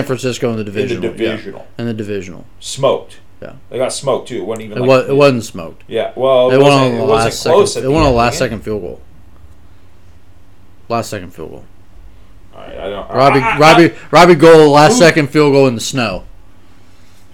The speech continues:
Speaker 1: You're getting outplayed by Garoppolo. You know? Like, three out of four years, one of those wasn't Gar-,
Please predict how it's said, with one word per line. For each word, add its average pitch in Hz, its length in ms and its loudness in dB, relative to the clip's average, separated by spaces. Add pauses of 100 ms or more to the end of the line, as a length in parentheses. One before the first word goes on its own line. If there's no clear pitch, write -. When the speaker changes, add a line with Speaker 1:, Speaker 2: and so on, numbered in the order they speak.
(140)
Speaker 1:
You're 165 160 -2
getting - 220 0
outplayed 139 600 0
by 107 140 -4
Garoppolo. 104 760 -6 (1120)
You 110 160 -10
know? 117 240 -10 (520)
Like, 95 200 -10 (380)
three 131 320 -8
out 110 60 -4
of - 80 -14
four 120 280 -8
years, 110 500 -12 (200)
one 113 140 -14
of 104 80 -10
those 98 260 -6
wasn't 95 340 -14 (200)
Gar-, 92 260 -8